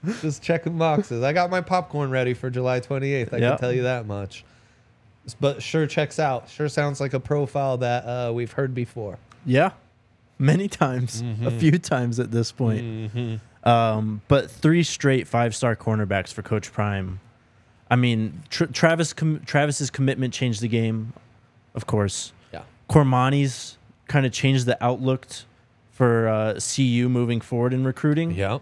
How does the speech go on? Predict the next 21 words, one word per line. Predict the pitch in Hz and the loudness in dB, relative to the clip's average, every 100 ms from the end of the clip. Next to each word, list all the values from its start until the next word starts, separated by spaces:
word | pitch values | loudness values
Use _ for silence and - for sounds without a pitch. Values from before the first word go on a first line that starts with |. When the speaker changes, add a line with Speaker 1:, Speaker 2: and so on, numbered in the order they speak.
| - | -4
Speaker 2:
And | 113 117 | 0 2
Speaker 1:
Yeah. | 117 | 4
Speaker 2:
there, | 117 113 | 2 0
and | 117 113 107 - _ _ _ - 113 | -2 -2 -2 -6 _ _ _ -10 -4
r-, | 123 | 0
Speaker 1:
Watershed | 139 165 165 170 | 2 4 4 2
Speaker 2:
emphasized | 160 104 | 2 0
Speaker 1:
moment, | 135 170 147 90 | -2 -2 -4 -6
really, | 101 120 95 | -4 -2 -4
for | - 101 | -6 -8
the | 92 | -6
program. | - 104 92 92 92 95 | -4 -4 -4 -8 -10 -2
Speaker 2:
Yeah, | 165 220 | 2 2
emphasis, | 127 151 160 - 127 | 2 2 2 0 0
re-emphasized | 147 185 202 175 - 131 120 - | 2 2 2 0 2 0 -2 0
coach's | 147 135 127 | 0 2 -2
ability | 113 131 151 117 110 | 2 2 2 0 -4
to | - 113 107 107 | -2 0 0 0
not | 117 139 | 2 2
only | 139 113 | 2 -2
flip | - 143 - | 0 0 0